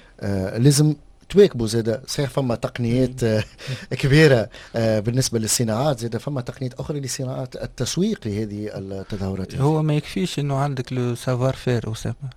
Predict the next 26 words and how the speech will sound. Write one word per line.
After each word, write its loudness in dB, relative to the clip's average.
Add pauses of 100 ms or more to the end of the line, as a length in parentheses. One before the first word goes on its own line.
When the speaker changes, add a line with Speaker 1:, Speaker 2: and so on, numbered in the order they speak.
(160)
Speaker 2:
اليوم -2
زادة 0 (280)
لازمنا -2
نخدموا -4
على -2
لو -6
فير -6
savoir. -4 (640)
لازم 0
العباد -2
تعرف -4
السافوار -6 (120)
متاع، -6
الفير -6
متاعك. -10 (380)
دونك 0 (240)
معارض 4
كيما -4
هذية -2 (220)
لازمة. 0 (380)
بتاتر -6
حتى -8
نخموا -6
في -6
دي -6
بودكاست -6